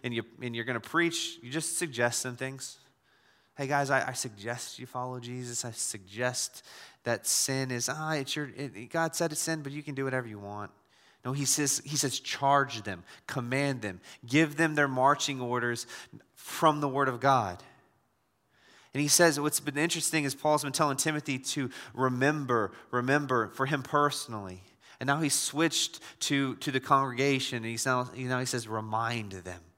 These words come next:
This is something that is not the first time they're hearing what, what's being taught here in the text. We, it was even, uh, talked about in First Timothy as well. And he says he wants them to not be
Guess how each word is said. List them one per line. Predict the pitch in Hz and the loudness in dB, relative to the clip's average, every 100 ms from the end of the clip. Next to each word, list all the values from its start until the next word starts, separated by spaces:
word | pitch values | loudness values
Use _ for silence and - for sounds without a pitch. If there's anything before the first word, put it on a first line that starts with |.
| _ _ _ - _ | _ _ _ -20 _
This | 135 151 | 2 4
is | 143 | 6
something | - 156 151 - 139 127 - - | 8 6 4 -2 -2 -4 -10 -6
that | - 139 135 135 | 6 8 8 2
is | 135 | 2
not | 143 143 | 2 0
the | |
first | 135 147 151 - | -2 2 2 2
time | 147 139 | 0 0
they're | 127 | -2
hearing | - 139 135 120 | -2 0 0 -2
what, | 117 123 - - | 0 -2 -2 -6
what's | 123 127 - | -2 -2 -4
being | - 127 120 117 | -6 -6 -6 -8
taught | - 135 127 | 0 2 2
here | - 127 117 | 0 -4 -4
in | 113 | -6
the | |
text. | 107 - 120 - - - - - | -8 -4 -2 -4 -10 -18 -20 -14
We, | - 131 | -4 -2
it | 143 | 2
was | 147 139 | 2 2
even, | 147 147 135 127 - - | 2 0 -2 -4 -14 -2
uh, | - 131 | 6 6
talked | - 143 139 143 | 8 8 8 6
about | 135 135 135 | 6 6 4
in | 135 131 127 - - | -2 -2 -4 -10 -20
First | - 143 147 - - | -2 2 4 2 0
Timothy | 127 113 - 110 | -4 -4 -4 -2
as | 107 | -2
well. | 120 147 113 92 92 - _ _ _ _ _ _ _ _ - | 0 2 2 -2 -12 -20 _ _ _ _ _ _ _ _ -10
And | 123 | -4
he | |
says | 123 160 147 | 2 4 4
he | |
wants | 139 135 151 151 - | 0 2 2 2 0
them | 151 131 | -2 -4
to | - 127 | -4 4
not | 131 - | 4 4
be | 123 127 | -2 -6